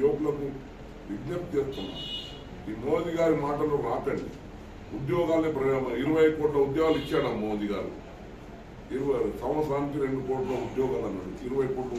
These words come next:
ఉద్యోగాలు రావచ్చు. మరి ఇరవై కోట్లలో కేంద్రంలో ఉన్న ముప్పై లక్షల ఉద్యోగాలే భర్తీ చేయలేదు. ఇప్పుడు మా రేవంత్ రెడ్డి గారు కాంగ్రెస్ ప్రభుత్వం రాగానే మూడు నెలలనే ముప్పై ఒక్క వేల ఉద్యోగాలు ఇచ్చినామా లేదా? ఈ వచ్చే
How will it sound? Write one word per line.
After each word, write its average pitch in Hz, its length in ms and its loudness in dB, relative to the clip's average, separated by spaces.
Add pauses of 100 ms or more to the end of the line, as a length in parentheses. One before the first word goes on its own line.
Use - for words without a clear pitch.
ఉద్యోగాలు 104 520 -4
రావచ్చు. 92 320 -6 (1040)
మరి 110 200 -4 (600)
ఇరవై 127 260 2
కోట్లలో 131 360 2 (180)
కేంద్రంలో 151 520 2 (100)
ఉన్న 147 140 -2 (380)
ముప్పై - 320 0
లక్షల 151 280 0
ఉద్యోగాలే 143 580 2
భర్తీ 127 280 -2
చేయలేదు. - 460 -6 (1080)
ఇప్పుడు 131 180 -6
మా 135 120 2
రేవంత్ 151 320 6
రెడ్డి 156 180 2
గారు 156 140 4
కాంగ్రెస్ 156 360 0
ప్రభుత్వం 156 340 4
రాగానే 151 280 2
మూడు 160 160 4
నెలలనే 160 340 2
ముప్పై 156 300 2
ఒక్క 156 120 4
వేల 156 200 6
ఉద్యోగాలు 147 360 4
ఇచ్చినామా 151 260 -4
లేదా? 156 260 -2 (540)
ఈ 160 120 -10
వచ్చే 151 180 -2